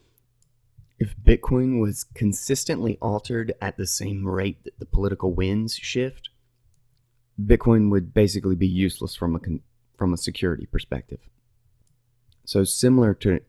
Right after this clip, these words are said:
encryption security model, just at a high level, uh, concept, encryption, the key to encryption is that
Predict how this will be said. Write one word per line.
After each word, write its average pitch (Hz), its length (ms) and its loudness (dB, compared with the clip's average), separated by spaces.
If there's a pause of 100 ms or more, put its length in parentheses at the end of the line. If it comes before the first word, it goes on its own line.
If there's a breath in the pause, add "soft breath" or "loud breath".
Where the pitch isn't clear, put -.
encryption 92 800 0
security 101 560 -4
model, 107 420 -4 (1000)
just - 320 -2
at 95 80 2
a 87 160 -2
high 101 340 -4
level, 104 540 -2 (340)
uh, 92 200 -4
concept, 120 720 -4 (1080)
encryption, 101 920 -2
the - 80 -8
key - 140 -2
to 117 80 0
encryption 104 640 -2
is 95 340 -4
that 98 300 -4